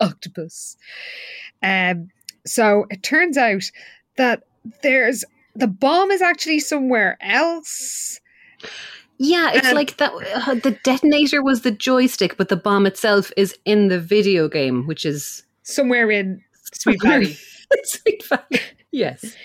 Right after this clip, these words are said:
Speaker 1: Yeah, somewhere. But they, they somehow know that it's in Sweet Valley Mall.
Speaker 2: Yeah.
Speaker 1: So they get into the Jeep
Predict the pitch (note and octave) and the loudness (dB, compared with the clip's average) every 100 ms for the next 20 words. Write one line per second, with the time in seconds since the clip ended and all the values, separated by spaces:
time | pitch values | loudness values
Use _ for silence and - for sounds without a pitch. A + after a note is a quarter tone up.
0 | - C#4 F#3+ - - C4+ F#3+ D#3+ - C4+ | -2 0 0 -2 0 0 0 -2 -2 -2
1 | B3 E4+ C#4+ - F#4 D#4+ F4+ D#4+ C4 A3+ | 0 0 -2 -2 -2 0 0 2 2 2
2 | G#3 F#3+ E3+ F#3+ F#3 F3 - D3+ D#3+ D#3+ | 2 2 0 -2 -2 -6 -10 -12 -10 -10
3 | D#3 D#3+ - _ - G3+ F3 - - - | -10 -12 -12 _ -12 -8 -6 -8 -10 -2
4 | G3+ F#3+ D4+ E4+ B3+ A3+ F#3 F#3+ G3 | 0 2 2 2 0 -2 -4 -6 -8